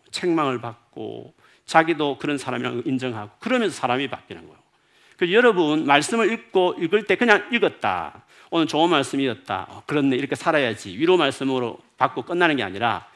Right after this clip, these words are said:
책망이 이루어지는 말씀이 돼야 되는 거죠. 원래 성경은 교훈뿐만 아니라 책망하기 위해서 주시는 거예요. 그래서 여러분 말씀 읽을 때나 묵상할 때 책망이 일어나야 돼요.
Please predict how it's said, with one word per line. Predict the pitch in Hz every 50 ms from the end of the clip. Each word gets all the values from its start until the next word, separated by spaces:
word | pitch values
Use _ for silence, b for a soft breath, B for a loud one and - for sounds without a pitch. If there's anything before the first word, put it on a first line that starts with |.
| b b b b b b b -
책망이 | - - 311 311 311 311 311 320 311 302 285 254 220
이루어지는 | 185 175 175 180 175 156 151 156 147 131
말씀이 | 104 87 87 - - 123 120 113 98
돼야 | - 80 71
되는 | 73 71
거죠. | - - - _ _ - _ _ _ _ _ _ _ _ _ _ _ _ _ _ _ _ _ _ _ _ _ _ _ _ -
원래 | 196 233 269 247
성경은 | 220 - - 208 202 208 233 254 254 254 226 160 113 92 - - _ _ _ _ _ _ _ _ -
교훈뿐만 | - 175 196 240 262 269 233 262 254 247 226
아니라 | 208 214 214 208 190 -
책망하기 | - - 320 330 330 320 320 311 294 254 240 220 190
위해서 | 180 143 127
주시는 | 120 - - 117 - - 101 92 -
거예요. | 82 78 - - - _ _ _ _ _ _ _ _ _ _ _ _ _ _ -
그래서 | 254 - 226
여러분 | 226 226 233 220
말씀 | 190 175 170 165 - 165 165
읽을 | 208 202 226 262 254
때나 | - 254 240 233 220 208
묵상할 | 202 214 220 - - 247 226 196 190 -
때 | - 180 165
책망이 | - - - 302 302 302 302 302 294 269 208 190
일어나야 | 185 175 143 110 107 98
돼요. | 90 85 76 76